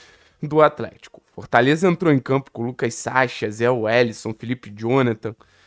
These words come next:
jogadores que eu acho que se chegassem no Atlético, o torcedor do Atlético reca-, reclamaria e reclamaria muito. Mas por que o Fortaleza é líder do campeonato? E o Atlético tá se contentando em brigar com as,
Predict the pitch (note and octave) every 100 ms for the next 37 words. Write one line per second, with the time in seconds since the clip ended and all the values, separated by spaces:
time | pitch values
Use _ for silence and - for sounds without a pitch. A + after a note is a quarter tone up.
0 | _ A#2 B2 B2+ A#2 B2 D3+ - D#3+ C3
1 | - - - D3 - E3+ C3+ B2+ E3 E3
2 | D3+ B2+ - C3 - - E3 D3+ D3+ B2+
3 | D3 C3 - A2+ C#3+ - D3 C#3+ C3+ C3+
4 | C3 - C3+ - - C#3 B2+ A#2 D#3 E3
5 | D3 D#3 D3 C#3+ C3 C3+ F3 D#3+ E3 -
6 | _ _ _ _ _ _ _ _ A#3 F#4
7 | - - G4+ - A#3 G3+ E3 D#3+ D3+ C#3
8 | C#3 C#3 B2+ B2 A#2+ B2 A2+ A2 C#3 -
9 | _ _ _ _ _ _ D#3 D3 C#3 C3+
10 | C#3 - C#3+ C#3+ D3 C3+ D3+ C3+ C#3 B2+
11 | C#3 C3 D3+ D3 C#3+ C3+ C#3 C3+ C#3 -
12 | C3